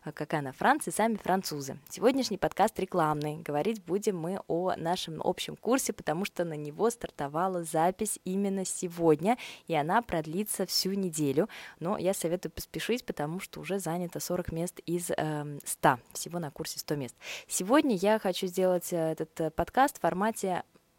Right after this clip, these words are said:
ответа на ваши вопросы, потому что я получаю много вопросов про этот курс.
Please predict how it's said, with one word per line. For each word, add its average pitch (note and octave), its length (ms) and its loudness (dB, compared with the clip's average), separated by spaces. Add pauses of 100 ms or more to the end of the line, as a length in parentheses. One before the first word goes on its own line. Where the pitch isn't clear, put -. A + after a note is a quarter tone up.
ответа G3 760 0
на F3 260 0
ваши F3 300 2
вопросы, G3+ 480 2
потому - 140 -4
что - 120 -10
я - 40 -4
получаю - 280 -4
много C4 220 0
вопросов F#3 420 -2
про D3+ 140 -4
этот - 180 -14
курс. - 320 -2